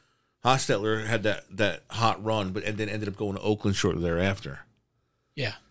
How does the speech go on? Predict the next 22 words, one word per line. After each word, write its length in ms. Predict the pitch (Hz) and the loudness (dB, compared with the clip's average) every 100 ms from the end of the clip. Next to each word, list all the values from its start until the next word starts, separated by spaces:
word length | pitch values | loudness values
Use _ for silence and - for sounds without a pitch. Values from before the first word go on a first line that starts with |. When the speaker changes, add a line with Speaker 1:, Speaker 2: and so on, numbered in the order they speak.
| _ - | _ -14
Speaker 1:
With 200 | 90 90 | -10 -6
the, 60 | |
with 120 | - 82 | -6 -4
the 80 | |
Giants 420 | 82 90 95 87 - | -2 0 0 -2 -4
there. 200 | 80 82 | -4 -4
But 240 | 85 78 _ _ _ _ _ - | -4 -6 _ _ _ _ _ -4
what 140 | 110 | 2
do 60 | 120 | 2
you 120 | 117 | 2
foresee 600 | - 117 110 - 113 107 | -2 -2 -2 -2 -4 -4
for 300 | - 107 101 | -6 -8 -6
your 680 | 92 95 98 101 92 85 85 - _ _ | -2 0 4 6 4 2 -6 -18 _ _
Dallas 300 | - 80 76 | -4 -4 -4
Cowboys. 580 | - 76 67 67 - - - _ _ - - _ _ _ _ _ _ _ _ _ _ _ _ _ - | -8 -10 -10 -12 -12 -12 -14 _ _ -12 -12 _ _ _ _ _ _ _ _ _ _ _ _ _ 2
Speaker 2:
I 60 | |
think 180 | 175 208 | 6 8
McCarthy 420 | 185 175 208 196 202 | 8 12 12 12 8
ends 140 | 185 | 8
up 100 | 180 | 6
staying 300 | - 180 175 | 6 6 6
around. 500 | 160 151 147 147 | 6 4 4 2